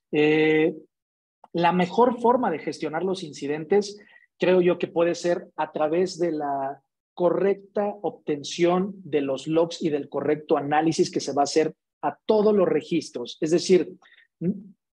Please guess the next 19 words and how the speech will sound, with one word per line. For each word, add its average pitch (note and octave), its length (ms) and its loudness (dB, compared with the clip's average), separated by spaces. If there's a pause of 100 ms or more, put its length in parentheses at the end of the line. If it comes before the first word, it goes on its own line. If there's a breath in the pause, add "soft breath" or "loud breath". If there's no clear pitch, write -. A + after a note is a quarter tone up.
(280)
si - 240 0
me F3+ 120 4
pongo G#3+ 400 4
muy G#3 400 4
exquisito F3 1120 -4
en, C#3+ 280 -12
en D3 140 -12
la D3 160 -2
parte F3 300 2
de E3+ 100 6
la C#3+ 320 -2 (300)
implementación D#3+ 920 -2
de E3+ 80 2
un E3+ 60 0
Security E3 420 2
Information D3+ 520 -4
and C#3+ 80 -8
Event D#3 180 -2
Management, F3 520 0